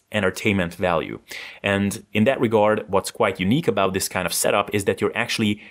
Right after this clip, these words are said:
well fed and nourished in the meanwhile. Because you could do the same thing by eating cucumbers and lettuce and chicken and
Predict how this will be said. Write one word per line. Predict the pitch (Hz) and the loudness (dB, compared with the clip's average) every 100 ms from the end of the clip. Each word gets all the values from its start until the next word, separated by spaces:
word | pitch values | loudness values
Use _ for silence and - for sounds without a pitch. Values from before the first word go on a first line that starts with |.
| _ | _
well | 98 110 104 | 0 2 2
fed | - 101 95 | 0 0 0
and | 87 90 95 | 0 -2 2
nourished | 92 85 - | 2 2 0
in | 87 | -2
the | 85 | 0
meanwhile. | 87 80 53 50 - - - - | 0 -2 -2 -4 -10 -16 -16 -4
Because | 104 107 95 | 2 2 2
you | |
could | 170 117 | 0 0
do | 123 | 0
the | 110 | 0
same | - 110 | 2 0
thing | 107 101 | 2 0
by | 95 90 | 0 0
eating | 101 95 | 0 -2
cucumbers | 85 120 113 107 101 104 101 | -2 -2 2 2 4 2 0
and | 80 | -2
lettuce | 82 98 98 - | 0 2 0 -2
and | - | -2
chicken | 120 - 110 104 | 0 2 2 2
and | 85 | 0